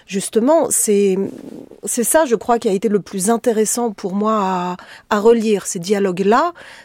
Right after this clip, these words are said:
euh, très populaires. C'est quelque chose qu'on a beaucoup reproché à Steinbeck, euh, que ses contemporains lui ont beaucoup reproché, que la critique lui a beaucoup reproché, qui a divisé, en fait, la réception en deux camps.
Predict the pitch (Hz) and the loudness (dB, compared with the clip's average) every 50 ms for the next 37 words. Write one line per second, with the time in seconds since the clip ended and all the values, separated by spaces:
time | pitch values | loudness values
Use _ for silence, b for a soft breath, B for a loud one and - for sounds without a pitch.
0 | B B - 196 196 196 - - - - - - 202 - - - - - - - | B B -14 -12 -10 -8 -6 -6 -6 -8 -8 -12 -16 -20 -18 -10 -6 -6 -2 2
1 | - 320 311 240 - 233 175 - - 202 214 233 302 359 359 - - 233 - 214 | 4 4 4 4 0 -4 -4 -4 -2 0 0 2 2 0 0 -2 -6 -4 -6 -6
2 | 185 - - 320 - - 262 208 185 185 202 220 233 330 392 - - - - 339 | -6 -6 -6 -6 -4 -2 -2 0 0 -2 -4 -2 2 2 2 2 0 0 0 2
3 | 339 285 196 233 247 - - - - 226 - - 247 247 247 220 190 - - 208 | 2 2 2 2 0 0 0 -6 -6 -4 -2 0 0 0 0 0 0 -4 -4 -6
4 | 196 190 196 208 214 220 - - B B B B B B B - 185 190 196 208 | -4 -4 -2 -2 -2 -2 -4 -8 B B B B B B B -16 -14 -12 -10 -12
5 | 240 - - - - 240 - 233 247 240 220 294 269 311 311 302 339 330 277 233 | -12 -12 -6 -2 0 0 0 2 0 0 0 0 0 0 2 2 2 2 2 2
6 | 202 190 208 - 226 214 208 196 - - 190 - 214 196 - 196 185 185 - - | 0 0 -2 -4 -4 -2 -2 -2 -2 -4 -8 -6 -6 -6 -6 -6 -8 -8 -6 -4
7 | 269 - - - 294 269 - B B B B B B B 185 190 190 190 196 240 | -4 -4 -2 -4 -4 -6 -6 B B B B B B B -4 -2 -2 0 -2 -4
8 | 220 - 247 190 202 175 - - 185 - - 370 381 - 220 175 175 190 254 254 | -2 -2 0 0 0 0 -2 -6 -8 -4 -4 -4 -2 0 0 0 0 0 -2 0
9 | 254 254 254 226 226 254 262 254 233 B B B B B B B - 196 185 - | 0 0 0 0 2 2 2 2 0 B B B B B B B -10 -10 -8 -2
10 | 226 214 208 - 214 190 180 185 185 - - 208 - - - 240 233 233 214 180 | -2 -2 -2 0 0 -2 0 0 -2 -2 -2 -4 -4 -4 0 2 2 2 2 2
11 | 180 175 170 220 233 226 - - - 240 240 220 | 0 0 2 2 2 2 0 0 0 2 2 0